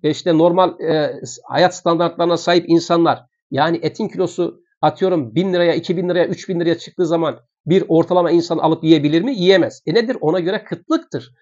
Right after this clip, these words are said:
O yüzden böyle bir ortam oluşturmak istiyorlar. Buna dikkat etmek lazım. Bu zincir nasıl kırılır?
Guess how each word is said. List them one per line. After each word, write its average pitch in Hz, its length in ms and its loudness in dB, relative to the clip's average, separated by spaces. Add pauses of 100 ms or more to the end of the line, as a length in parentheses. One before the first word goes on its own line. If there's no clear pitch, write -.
(180)
O 247 120 8
yüzden 226 400 2
böyle 240 220 2
bir 220 140 -4
ortam 185 340 -2
oluşturmak 226 460 -2
istiyorlar. 233 440 -4 (260)
Buna 247 200 6
dikkat 190 200 0
etmek 160 340 -2
lazım. 180 400 0
Bu 254 120 2
zincir 269 320 0
nasıl 240 300 -2
kırılır? 131 360 -6